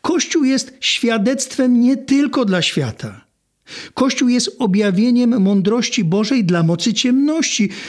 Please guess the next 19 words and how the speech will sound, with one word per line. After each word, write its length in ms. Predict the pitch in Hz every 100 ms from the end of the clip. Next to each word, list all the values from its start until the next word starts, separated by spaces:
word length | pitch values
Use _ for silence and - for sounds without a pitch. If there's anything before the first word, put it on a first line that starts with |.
| -
które 340 | - 226 233
jeszcze 360 | 233 220 - 208
ciągle 500 | - 156 160 180 202
rezydują 580 | 214 208 226 156 170 190
w 80 | 247
okręgach 480 | 196 190 170 202
niebieskich. 840 | 220 262 277 339 330 - - 101 - - _ - - -
Nasz 280 | 165 233 -
wpływ, 600 | - - 294 392 254 - - - -
wpływ 460 | - - 269 339 -
Kościoła 580 | 240 - - 294 285
i 100 | -
nasze 320 | 190 233 - 196
zadanie 800 | 170 196 175 202 269 277 180 156 - -
sięga 460 | - 240 247 240 233
daleko 840 | 170 208 214 220 233 240 240 220
poza 360 | 220 202 220
planetę 500 | 208 220 214 220 247
Ziemia. 560 | 214 262 254 131 107